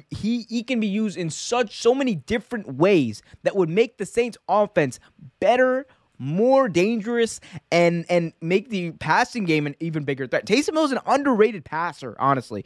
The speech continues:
He had a game last year where he went off. He, he played very well passing the football. His versatility and his ability to run through tackles and everything. Taysom Hill is what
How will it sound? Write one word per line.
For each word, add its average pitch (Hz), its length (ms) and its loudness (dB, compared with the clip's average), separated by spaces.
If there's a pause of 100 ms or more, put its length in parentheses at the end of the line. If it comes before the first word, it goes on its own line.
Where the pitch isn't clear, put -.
(120)
He 220 100 -4
had 277 100 4
a 262 60 0
game 196 320 -4
last 180 320 -2
year 156 160 2 (140)
where - 140 4
he 220 80 -4
went 381 180 -2
off. 453 280 -2 (140)
He, 262 200 -4
he 262 140 6
played 254 420 -4
very 226 300 0
well 202 180 4
passing 156 380 -4
the 151 80 -4
football. 131 500 -4 (540)
His 156 140 0
versatility 180 800 0
and 143 100 2
his 135 140 -4 (180)
ability 185 440 2
to 151 60 2
run 156 320 2
through 156 280 0
tackles 143 500 -2
and 139 80 -2
everything. 139 380 -2 (400)
Taysom 190 360 0
Hill 143 380 2 (420)
is 135 200 0
what 135 320 4